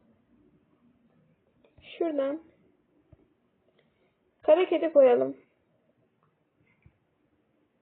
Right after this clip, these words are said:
Acaba var mı kara kedisi?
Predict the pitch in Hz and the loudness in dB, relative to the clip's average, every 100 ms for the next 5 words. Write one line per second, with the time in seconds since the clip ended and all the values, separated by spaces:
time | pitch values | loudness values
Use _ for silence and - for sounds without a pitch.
0 | _ _ _ _ _ _ _ _ _ _ | _ _ _ _ _ _ _ _ _ _
1 | - - - _ _ - 285 277 285 269 | -20 -20 -20 _ _ -4 0 6 6 4
2 | 262 262 254 240 254 254 - 262 - - | 2 0 -2 -4 -4 -4 -6 -12 -12 -12